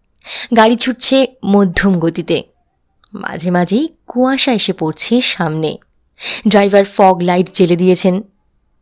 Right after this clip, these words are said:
গাড়ির গতি কমছে। হঠাৎ যে দৃশ্যটি চোখে পড়ল, তাতে আমি হতবাক।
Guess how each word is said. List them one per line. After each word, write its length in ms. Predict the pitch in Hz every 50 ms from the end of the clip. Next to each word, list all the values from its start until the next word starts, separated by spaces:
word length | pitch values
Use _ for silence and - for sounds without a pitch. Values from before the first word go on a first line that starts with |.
| _ _ _ - - 294
গাড়ির 300 | 302 302 294 311 302 277
গতি 280 | - 302 302 294 277 -
কমছে। 480 | - 165 156 160 165 - - 160 - - _ _ _ _ _ _ _ _ _ _ _ _ _ _ _ _
হঠাৎ 520 | - - - 359 - 349 330 233 254 254 - - - - - -
যে 120 | 254 294
দৃশ্যটি 380 | 247 269 285 - - 339 330 -
চোখে 280 | - 302 294 - 330
পড়ল, 340 | 311 - 330 320 320 339 339 339 _ _ _ -
তাতে 240 | - - 285 - 349
আমি 120 | 349 349
হতবাক। 640 | 302 - 330 339 - 262 190 165 156 - - _